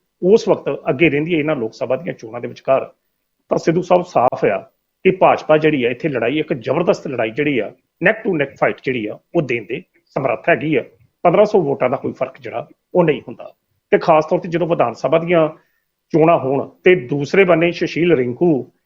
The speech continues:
ਤੇ ਦੂਜੇ ਪਾਸੇ ਨਾਲ ਹੀ ਸ਼ੀਤਲ ਅੰਗਰਾਲ, ਜਿਹੜੇ ਕਿਸੇ ਸਮੇਂ ਆਪਸ ਦੇ ਵਿੱਚ ਕੱਟੜ ਵਿਰੋਧੀ ਸਨ, ਹੁਣ ਬਿਲਕੁਲ ਇਕੱਠੇ ਹੋ ਕੇ ਜਿਸ ਤਰੀਕੇ ਨਾਲ ਮੋਟਰਸਾਈਕਲ ਤੇ ਬਹਿ ਕੇ ਉਹਨਾਂ ਨੇ ਰੈਲੀ ਕੀਤੀ, ਰੋਡ ਸ਼ੋਅ ਕੀਤਾ, ਤਾਂ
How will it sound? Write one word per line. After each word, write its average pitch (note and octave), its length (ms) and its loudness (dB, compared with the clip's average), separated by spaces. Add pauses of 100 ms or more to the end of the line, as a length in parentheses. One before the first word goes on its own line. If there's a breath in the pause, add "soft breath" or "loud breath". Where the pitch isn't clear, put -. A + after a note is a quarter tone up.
(220)
ਤੇ F#3 120 6
ਦੂਜੇ C#3 300 0
ਪਾਸੇ E3 360 2
ਨਾਲ C3+ 300 4
ਹੀ G3 80 2
ਸ਼ੀਤਲ D3+ 320 -4
ਅੰਗਰਾਲ, C3+ 540 0
ਜਿਹੜੇ F3+ 200 2
ਕਿਸੇ E3+ 280 -2
ਸਮੇਂ E3 300 -2 (120)
ਆਪਸ C#3 300 0
ਦੇ E3 80 -4
ਵਿੱਚ D3 120 -4
ਕੱਟੜ E3 400 0
ਵਿਰੋਧੀ D3 400 -2
ਸਨ, C#3 240 0 (420)
ਹੁਣ G3+ 120 6
ਬਿਲਕੁਲ E3 360 0
ਇਕੱਠੇ A3+ 360 0
ਹੋ G3 160 2
ਕੇ G#2+ 240 -4 (380 soft breath)
ਜਿਸ D3 140 0
ਤਰੀਕੇ E3 240 0
ਨਾਲ F3 100 0
ਮੋਟਰਸਾਈਕਲ C#3 460 -2
ਤੇ E3 80 2
ਬਹਿ C3+ 180 0
ਕੇ E3 100 -6
ਉਹਨਾਂ D3+ 220 -2
ਨੇ C#3 120 -2
ਰੈਲੀ B2 240 -2
ਕੀਤੀ, C#3 440 -8 (400)
ਰੋਡ D3+ 160 6
ਸ਼ੋਅ F3+ 220 4
ਕੀਤਾ, A#2+ 400 -2 (380)
ਤਾਂ G3+ 80 4